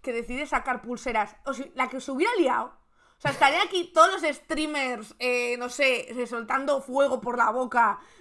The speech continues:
diciendo, "Bueno, es que ahora ya no quieren decir lo que podemos hacer, lo que no podemos hacer,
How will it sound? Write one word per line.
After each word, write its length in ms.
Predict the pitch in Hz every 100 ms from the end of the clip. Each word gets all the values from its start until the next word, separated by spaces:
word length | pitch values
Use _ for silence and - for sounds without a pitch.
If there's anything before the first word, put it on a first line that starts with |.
| 277
diciendo, 420 | 262 220 233 233
"Bueno, 360 | 240 359 349 330
es 40 |
que 80 | -
ahora 220 | 330 320
ya 140 | 330 339
no 180 | 320 -
quieren 240 | 330 320
decir 240 | 320 330
lo 100 | 320
que 120 | 285 294
podemos 340 | 294 311 311
hacer, 240 | 285 311 302
lo 100 | 285
que 100 | 294
no 120 | 320
podemos 320 | 320 311 294 302
hacer, 360 | 269 294 285